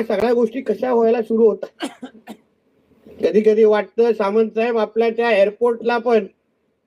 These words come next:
जी ती लावलेली पाटी आहे ना ती बदलायला पाहिजे. कारण का मुख्यमंत्री म्हणून उद्धव ठाकरे त्याचं उद्घाटन केलेलं आहे.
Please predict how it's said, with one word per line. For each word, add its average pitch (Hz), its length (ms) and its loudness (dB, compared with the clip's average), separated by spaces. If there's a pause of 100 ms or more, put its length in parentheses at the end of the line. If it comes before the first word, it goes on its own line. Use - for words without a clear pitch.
(320)
जी 220 80 0
ती 269 220 2
लावलेली 254 460 2
पाटी 233 400 -4
आहे 269 80 0
ना 302 100 -2
ती 294 140 -6
बदलायला 247 460 -2
पाहिजे. 208 460 -6 (1400)
कारण 254 180 4
का 302 100 4
मुख्यमंत्री 302 680 0
म्हणून 311 240 -2
उद्धव 294 360 2
ठाकरे 285 360 -4
त्याचं 285 240 2
उद्घाटन 262 500 2
केलेलं 208 320 0
आहे. - 100 -10